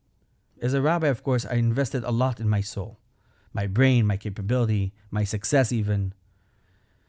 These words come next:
I have to do the same thing with how I present myself to the world.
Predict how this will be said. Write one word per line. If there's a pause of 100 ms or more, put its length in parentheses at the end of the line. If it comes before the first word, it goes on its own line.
(420)
I
have
to
do
the
same
thing (420)
with
how
I
present
myself
to
the
world.